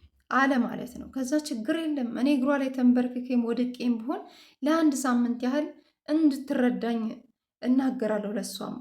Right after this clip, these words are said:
አለችና፣ እ፣ በሩን ከፍታ ገባች ማለት ነው። በሩን ከፍታ ስትገባ ጽናት ነበረች፣ ክችን ነበረች። እናም ከኪራ ጋር አብራ ገባች። አብራ ከገባች በኋላ ኒና መጣች ማለት ነው። ኒና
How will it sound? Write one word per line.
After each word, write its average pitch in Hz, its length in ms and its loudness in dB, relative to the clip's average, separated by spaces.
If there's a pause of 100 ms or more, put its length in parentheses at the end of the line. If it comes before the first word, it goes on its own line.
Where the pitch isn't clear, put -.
አለችና፣ 233 480 -2 (300)
እ፣ 214 100 -14 (200)
በሩን 247 400 0
ከፍታ - 260 -10 (100)
ገባች 202 480 -6
ማለት 226 300 -12
ነው። 285 120 0 (720)
በሩን 330 380 0
ከፍታ 247 300 -4 (180)
ስትገባ 214 440 -4 (380)
ጽናት 247 480 0 (720)
ነበረች፣ 208 560 -6
ክችን 262 280 0
ነበረች። - 460 -6 (540)
እናም 285 260 2
ከኪራ 247 420 -4
ጋር 214 180 -4
አብራ 202 260 -6
ገባች። 196 540 -8
አብራ 226 240 -6
ከገባች 240 500 -10
በኋላ 247 260 -4 (1700)
ኒና 262 320 8
መጣች 202 420 -4
ማለት 214 300 -10
ነው። - 140 -10 (320)
ኒና 285 260 4